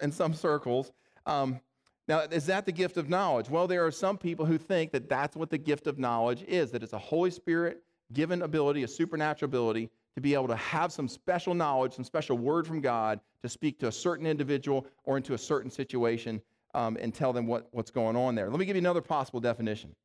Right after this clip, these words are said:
Another definition could be that the gift of knowledge is a supernatural ability to have deep insight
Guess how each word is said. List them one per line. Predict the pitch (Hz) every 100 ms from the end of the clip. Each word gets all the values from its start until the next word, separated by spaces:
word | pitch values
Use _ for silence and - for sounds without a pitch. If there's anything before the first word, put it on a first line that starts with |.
| _ _ _ _ _ -
Another | 135 185 170
definition | 160 147 147 143 131
could | 135
be | 117 113 131 - _ -
that | 131
the | 135
gift | 175 175
of | 151
knowledge | 156 165 151 139 -
is | 151
a | 139
supernatural | 123 - 202 202 175 170 - 175
ability | 139 120 107 107 104 117 _ _ -
to |
have | 139 139 120
deep | 151 185 -
insight | 170 180 - 110 107